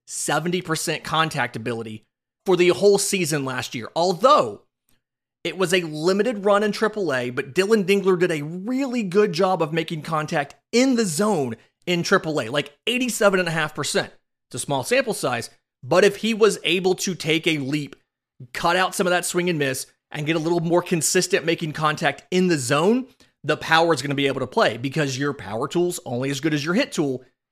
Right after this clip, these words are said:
and that's been the rub on Dylan Dingler. Either way, you're probably gonna see him in twenty-four. Whether or not he's a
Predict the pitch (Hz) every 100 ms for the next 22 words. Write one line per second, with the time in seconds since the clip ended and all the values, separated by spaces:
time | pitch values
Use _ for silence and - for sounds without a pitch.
0 | _ 156 156 160 165 151 160 151 147 139
1 | 147 135 127 - _ - 147 139 143 131
2 | 131 120 120 107 - - 294 349 311 175
3 | 185 196 165 - 156 160 170 165 - 165
4 | 156 160 143 - 143 123 - 190 196 190
5 | - _ _ _ - 165 190 208 202 190
6 | 180 156 180 165 151 151 143 127